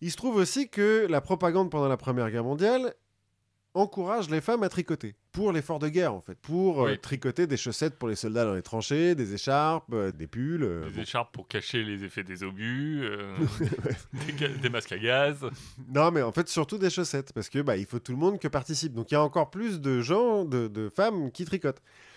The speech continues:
Speaker 1: et qui seront utilisées comme Madame Levangle, comme
Speaker 2: Espionne.
Speaker 1: espionne. Toujours en Belgique, des femmes ont commencé à coder les messages directement dans ce qu'elles tricotaient.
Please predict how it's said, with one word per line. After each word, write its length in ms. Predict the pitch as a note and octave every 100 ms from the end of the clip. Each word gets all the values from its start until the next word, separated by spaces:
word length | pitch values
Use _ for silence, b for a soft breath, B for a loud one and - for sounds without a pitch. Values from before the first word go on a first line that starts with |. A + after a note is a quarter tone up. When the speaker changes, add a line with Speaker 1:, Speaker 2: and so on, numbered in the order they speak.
| B -
Speaker 1:
et 120 | C3+
qui 180 | - D#3
seront 220 | - D#3+
utilisées 480 | C3 A#2+ A2 C3 A#3
comme 300 | - G3+ F#3
Madame 320 | D3+ C3 B2
Levangle, 480 | A#2+ E3 B3+ A3 E3+ _ _ -
comme 440 | F#3 A3+ A#3+ A#3 - _
Speaker 2:
Espionne. 380 | - - E3+ E3
Speaker 1:
espionne. 60 | C3 _ _ _ _ _ _ _ -
Toujours 280 | G#3 G3+ E3+
en 100 | D3
Belgique, 420 | D#3 F#3 C#4+ F3+
des 160 | D#3+
femmes 360 | C#3+ G#3 C4+ B3+ -
ont 100 | D#3+
commencé 840 | E3+ E3 E3 D3 - F3+ F3 E3+ -
à 680 | C3+ C3 B2+ A2+ G#2+ G2 F#2+ - -
coder 260 | E3 E3
les 100 | C#3
messages 460 | B2 A#2+ G#3 A3 C#3+
directement 840 | C3+ F#3 E3 - D3+ C#3+ F3+ B3 - _ _ A#2+
dans 220 | A#2 F#3
ce 80 | -
qu'elles 140 | F#3
tricotaient. 440 | - E3+ F3 C3